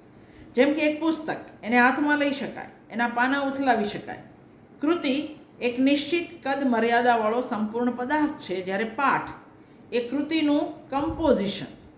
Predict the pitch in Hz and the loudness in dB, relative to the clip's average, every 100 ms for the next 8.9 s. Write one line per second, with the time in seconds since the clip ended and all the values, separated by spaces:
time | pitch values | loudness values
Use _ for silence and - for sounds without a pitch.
0 | - 262 262 302 - - - - - - | -8 -2 2 0 -2 -12 -14 -16 -18 -20
1 | - - - - 220 220 247 247 311 330 | -20 -20 -12 -4 0 2 2 0 -4 -6
2 | 330 254 240 262 233 220 254 240 277 269 | -6 -6 -6 -6 -6 -4 -6 -4 0 0
3 | 180 143 - - - - - - - - | 0 -4 -8 -16 -20 -20 -20 -20 -20 -20
4 | - - 262 339 - - - - - 226 | -8 2 4 2 -2 -14 -20 -20 -8 -4
5 | 240 254 277 - 359 - - - - 294 | 0 0 0 0 -2 -2 -16 -12 -2 -2
6 | 294 220 214 233 226 220 196 190 220 - | 0 0 2 2 2 2 0 0 -2 -6
7 | 202 214 - - 247 - 175 160 170 208 | -6 -6 -6 -6 -4 -4 -4 0 0 -2
8 | - - - - 196 220 254 262 - | -6 -18 -20 -12 0 4 4 4 -2